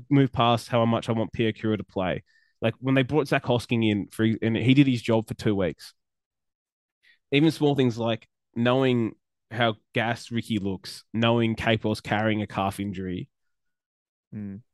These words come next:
Speaker 1: why do you not spell one of them? Just why? You knew Hos-, Hoskins do a job, you know, or why did you not, for periods, why was there not Hoskins on the bench to give, you know, say the Knights game,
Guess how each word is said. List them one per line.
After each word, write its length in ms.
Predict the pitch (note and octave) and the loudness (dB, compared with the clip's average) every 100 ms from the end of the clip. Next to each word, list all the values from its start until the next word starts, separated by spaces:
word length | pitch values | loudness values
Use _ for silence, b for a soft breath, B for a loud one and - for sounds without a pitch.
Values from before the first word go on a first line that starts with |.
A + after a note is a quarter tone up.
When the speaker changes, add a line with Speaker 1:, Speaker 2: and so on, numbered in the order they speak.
| _ _ A2+ | _ _ -12
Speaker 1:
why 600 | A2 A2 A2 G#2+ G2+ F2+ - _ | 0 4 4 4 0 -6 -12 _
do 60 | G2+ | -4
you 120 | G#2 | 0
not 180 | G#2+ F2 | 0 -2
spell 300 | - G2+ F#2 | -4 -2 -2
one 140 | F#2+ | -2
of 100 | F#2 | -4
them? 140 | D#2+ - _ _ _ _ | -6 -12 _ _ _ _
Just 160 | B2 - | -8 -4
why? 360 | G2+ A#2+ A2 - | 0 2 2 -2
You 100 | A#2 | 4
knew 140 | B2+ B2 | 8 10
Hos-, 140 | B2 | 8
Hoskins 360 | B2+ A#2+ A#2+ A2+ | 4 2 0 0
do 140 | A2+ | 0
a 60 | G#2+ | 0
job, 320 | G#2+ G#2 G2+ _ | 0 0 -2 _
you 120 | A2 G#2+ | -2 0
know, 120 | G#2+ | 2
or 160 | A#2+ | 0
why 540 | G#2+ A2+ B2 B2+ A2 G#2+ | 0 2 4 2 0 -4
did 180 | G#2+ A2 | -6 -6
you 80 | G#2+ | -6
not, 180 | - | -8
for 160 | - B2 A2 | -4 -4 -4
periods, 400 | - C3 A#2 A2 | 2 4 4 0
why 180 | A2 B2 | 0 0
was 160 | B2+ B2 | 0 -2
there 100 | A2 | -4
not 200 | A2+ A2+ | -4 0
Hoskins 360 | A#2+ - A#2+ A2+ | 0 0 -2 0
on 60 | |
the 80 | A2+ | 0
bench 520 | G#2+ G#2+ G2 - - _ _ _ _ | 2 0 -2 -6 -12 _ _ _ _
to 80 | A#2 | -4
give, 460 | G#2 A2+ G#2+ F#2+ - _ _ _ _ - | 0 0 0 -4 -16 _ _ _ _ -4
you 100 | A#2+ | 2
know, 140 | A2+ | 4
say 220 | G#2+ C3 | 4 4
the 120 | C3 B2 | 6 6
Knights 320 | A#2+ A#2+ - | 6 4 2
game, 420 | A2 G2 F#2 | 0 0 -4